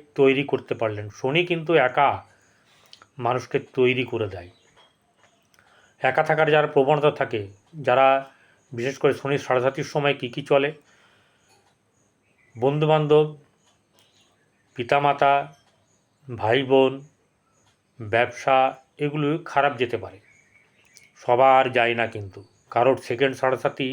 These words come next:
বাম্পার যায়, অর্থাৎ খুবই ভালো যায়। হয়তো একটা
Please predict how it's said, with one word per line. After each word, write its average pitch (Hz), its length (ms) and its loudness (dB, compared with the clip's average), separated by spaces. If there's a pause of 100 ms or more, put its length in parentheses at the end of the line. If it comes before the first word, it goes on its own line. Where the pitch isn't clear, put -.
(120)
বাম্পার 120 500 -2
যায়, 139 200 -2 (640)
অর্থাৎ 135 320 0
খুবই 151 240 -2
ভালো 147 240 4
যায়। 143 220 0 (760)
হয়তো 147 500 2
একটা 143 280 -2